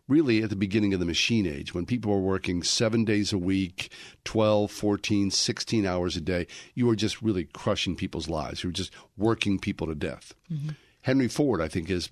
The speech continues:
Speaker 1: uh, generally regarded as one of the first people who said, "Well, I'll, I'll give my workers one day a week off," which was at the time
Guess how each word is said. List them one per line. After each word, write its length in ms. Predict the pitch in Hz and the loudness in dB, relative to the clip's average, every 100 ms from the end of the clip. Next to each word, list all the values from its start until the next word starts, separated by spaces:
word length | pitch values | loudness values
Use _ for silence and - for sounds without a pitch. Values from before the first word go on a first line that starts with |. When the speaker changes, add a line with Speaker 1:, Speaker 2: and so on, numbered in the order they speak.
| - | -6
Speaker 1:
uh, 120 | 95 | -6
generally 440 | 87 127 127 123 | -2 0 2 4
regarded 540 | 104 92 104 117 110 90 - - - | 2 2 2 4 2 0 -8 -18 -6
as 160 | 95 90 | -4 0
one 180 | 107 | 2
of 60 | 110 | 2
the 80 | 95 | 0
first 320 | - 135 127 | 0 0 0
people 200 | 127 107 | 0 2
who 100 | 104 | 2
said, 280 | - 104 95 - - - | 2 0 0 -8 -10 2
"Well, 160 | 127 | 4
I'll, 120 | 135 - | 4 2
I'll 200 | 131 143 | 2 4
give 240 | 143 151 | 4 4
my 160 | 127 120 | 4 4
workers 560 | 104 110 - 104 92 | 4 2 2 2 2
one 420 | 92 87 104 110 | -2 2 2 2
day 220 | 98 98 92 | 2 2 2
a 80 | |
week 300 | 85 92 82 | 0 -2 -2
off," 280 | 90 67 - | -2 -4 -4
which 180 | 98 - | -6 -2
was 200 | 101 - - | -2 -4 -6
at 100 | 98 | -4
the 80 | 101 | -2
time 340 | - 110 110 | 0 2 2